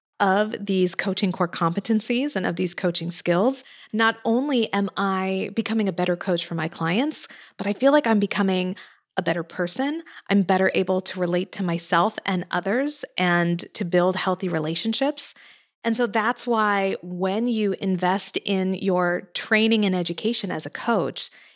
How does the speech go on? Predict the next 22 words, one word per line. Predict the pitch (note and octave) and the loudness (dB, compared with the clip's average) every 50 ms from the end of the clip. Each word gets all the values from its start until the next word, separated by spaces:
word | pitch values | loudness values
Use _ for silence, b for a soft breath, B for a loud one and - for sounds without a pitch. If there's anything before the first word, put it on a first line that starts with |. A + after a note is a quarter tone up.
| B B | B B
it's | - A3+ - | 0 2 4
not | C4+ D4+ G#3+ - - | 4 4 4 2 2
merely | G#3+ G#3 G#3+ A3 A3 A#3 A#3+ A#3+ A#3 A#3 | 2 2 2 2 2 2 2 2 0 0
to | - - | -2 0
grow | - G#3+ G3 | 2 4 4
your | F#3+ F#3+ F#3+ F#3 | 4 4 2 2
business | F3 F3 E3 F3 F3 E3 E3+ E3+ - - - - | 2 0 0 0 -2 -2 -2 -2 -2 -4 -4 -6
or | E3+ F3 | -6 -4
to | F3 - | -4 -2
serve | - - F#3+ F3+ E3+ | -2 0 0 0 0
your | E3+ E3 | 0 -2
clients | E3 - F3 E3 F3 F#3 G3 | -2 -2 -2 -2 -2 -2 -4
better. | - - G#3 G3+ G#3 G#3 G#3+ A3 B B B B B B _ _ - | -2 -2 0 0 0 -2 -2 -4 B B B B B B _ _ 0
It's | - C4+ C4+ - - - | 0 0 0 -2 -2 0
also | A#3 A#3+ C#4 D4+ - - E4 D#4 - | 0 2 2 0 2 2 2 2 2
about | - F#3 G#3+ G3+ F#3+ F#3+ F#3+ - - - - | 2 0 0 0 0 0 -2 -2 -2 -4 -6
becoming | G#3+ - - - - G#3+ G#3 G#3+ A3 A3 A3 - _ _ _ | -6 -6 -4 0 0 2 2 2 0 0 -4 -8 _ _ _
the | G3 A3 G#3+ | -2 -2 -2
truest | G#3+ - - - - - - B3 B3 B3 B3+ B3 B3+ - - - | -2 -2 -6 -6 -6 -2 2 2 4 6 4 4 2 0 -4 -8
version | - F3 F3 F#3 F3 F#3 F#3+ F#3 F#3 F3+ - - | -6 -2 0 2 2 2 0 0 -2 -4 -2 -2
of | F3+ F3 F3 | -2 -2 0
yourself. | - E3+ E3 E3+ F3+ - - - - - - - - - | 0 0 2 2 0 0 -2 -2 -2 -2 -4 -8 -10 -18